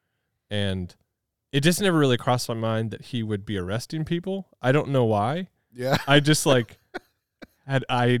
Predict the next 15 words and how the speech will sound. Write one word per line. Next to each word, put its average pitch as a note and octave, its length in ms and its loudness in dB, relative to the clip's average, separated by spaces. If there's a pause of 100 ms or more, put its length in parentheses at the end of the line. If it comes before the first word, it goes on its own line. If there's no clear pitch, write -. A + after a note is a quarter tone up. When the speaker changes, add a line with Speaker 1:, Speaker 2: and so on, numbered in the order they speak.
(100)
Speaker 1:
hadn't C#3 280 2
realized B2+ 440 4
this, A2+ 160 -2
but A#2+ 140 0
I A#2 100 2
had A#2 140 0
sort C3 220 0
of, A2+ 140 -2
like, G#2 300 -4 (260)
organized A#2+ 720 4
police A2+ 320 -2
officers A#2+ 460 0
into A2+ 200 -2
different A2+ 320 -4
categories, B2 720 0